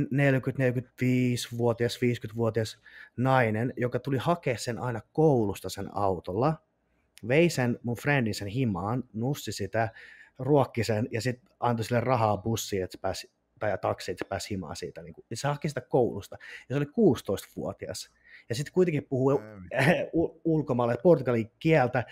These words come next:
Speaker 1: jota se ei niinku ymmärrä edes, tiedät sä, vähän sillä, aah, tiedät sä,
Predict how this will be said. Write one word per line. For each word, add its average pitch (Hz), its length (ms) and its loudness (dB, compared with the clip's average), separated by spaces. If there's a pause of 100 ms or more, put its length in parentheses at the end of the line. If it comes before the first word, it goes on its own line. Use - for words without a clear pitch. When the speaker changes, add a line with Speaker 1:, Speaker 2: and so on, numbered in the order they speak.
(220)
Speaker 1:
jota 113 160 -2
se 117 100 -2
ei 110 60 0
niinku 110 160 0
ymmärrä 123 500 4
edes, 117 220 2
tiedät 113 200 0
sä, 123 120 -4
vähän 131 160 2
sillä, 120 240 -2
aah, 190 680 6
tiedät 135 220 2
sä, 123 140 -2